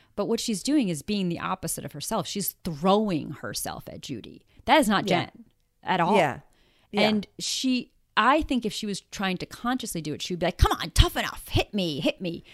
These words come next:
Speaker 1: But she's throwing herself. She's like,
Speaker 2: Like, literally
Speaker 1: "Please."
Speaker 2: physically puts herself in front of the car.
Speaker 1: Yes.
Speaker 2: Yeah.
Speaker 1: "Hit me,
Speaker 2: Yeah.
Speaker 1: run me over, be mad at me, be, punch me in the face." She is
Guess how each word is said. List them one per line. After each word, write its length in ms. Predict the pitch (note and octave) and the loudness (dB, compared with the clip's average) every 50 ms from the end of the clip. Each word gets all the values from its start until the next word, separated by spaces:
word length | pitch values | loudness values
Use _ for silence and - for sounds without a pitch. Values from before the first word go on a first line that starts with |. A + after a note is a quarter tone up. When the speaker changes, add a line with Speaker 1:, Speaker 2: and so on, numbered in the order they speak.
| - - | -20 -14
Speaker 1:
But 100 | - - - | -12 -8 -6
she's 400 | - - - C4+ D4 D#4 D4 - | -6 -2 0 0 0 0 -2 -4
throwing 580 | - G#3 E3+ E3+ F3 F#3 G#3+ A3 G3 E3+ D3+ | -6 -8 -4 -2 -2 -2 0 -2 -2 -2 -4
herself. 560 | A#2 - - - - - - - - - - - | -6 -10 -12 -14 -14 -12 -14 -14 -16 -20 -20 -20
She's 280 | - - - G#3 F3+ - | -16 -12 -10 -10 -8 -6
like, 140 | G#3 F#3+ F3+ | -6 -4 -4
Speaker 2:
Like, 200 | E3 C#3+ D3 D3+ | -4 -4 -4 0
literally 320 | D#3+ F3 E3 - - C#3+ D3+ | 0 2 2 2 2 0 -2
Speaker 1:
"Please." 100 | C#3+ C3 | -2 -2
Speaker 2:
physically 340 | F3 C#3+ C3+ - D3+ C#3 | -2 -2 -2 -4 -4 -4
puts 320 | C3+ - - E3+ D#3 - - | -4 -2 -2 -4 -4 -4 -6
herself 440 | C3+ B2+ - - A#2+ A#2 - - - | -8 -8 -8 -8 -8 -8 -8 -10 -10
in 120 | C#3 C3 | -10 -12
front 260 | - - - - F#3 F#3+ | -12 -10 -8 -6 0 2
of 40 | |
the 60 | A3 A#3+ | 2 2
car. 320 | B3+ C#4+ D#4+ E4+ E4+ F4 | 2 0 -2 -2 -2 -2
Speaker 1:
Yes. 340 | E4+ B3 - - - - - - _ - | -2 -4 -4 -6 -8 -12 -14 -16 _ -6
Speaker 2:
Yeah. 240 | E3+ D#3+ D#3 - - | -2 4 6 8 8
Speaker 1:
"Hit 280 | D4 E4 C#4+ C#4+ C3+ | 8 6 4 0 -2
me, 300 | - G#3 F#3+ E3+ D#3+ D3+ | 0 0 2 2 2 2
Speaker 2:
Yeah. 100 | D3+ C#3+ D#3+ | 2 2 2
Speaker 1:
run 260 | F#3+ A#3 B3 C4+ C#4 | 2 4 4 4 6
me 240 | C#4 C#4+ C4+ C4 B3 | 6 6 6 4 4
over, 600 | B3+ C4 C4 C4+ B3 - A3+ F#3+ D#3+ D#3 C3+ - - - - - - _ _ _ _ _ _ | 4 2 2 0 -2 -4 -4 -4 -2 -2 -4 -8 -12 -20 -20 -20 -20 _ _ _ _ _ _
be 220 | - A#3 B3+ C4+ C4+ | 2 6 8 8 8
mad 280 | B3+ B3 A#3+ A#3+ B3+ | 8 6 4 2 0
at 140 | B3 - - | -2 -4 -4
me, 240 | - F3 D3+ D3+ D3+ - - | -4 -4 -4 -4 -6 -6 -8
be, 240 | F#3+ G#3 F#3+ - _ | -8 -8 -8 -2 _
punch 300 | - - A3+ A#3+ - C4 | 0 0 0 0 0 0
me 40 | C4 | 0
in 40 | B3 | 0
the 60 | B3 | 0
face." 180 | C4 B3 A#3+ - | -2 -6 -6 -8
She 440 | - - - - G#3+ G#3+ A3 A3+ A3+ | -12 -12 -8 -4 -4 -2 -2 -2 -2
is 160 | - - - | -2 -4 -6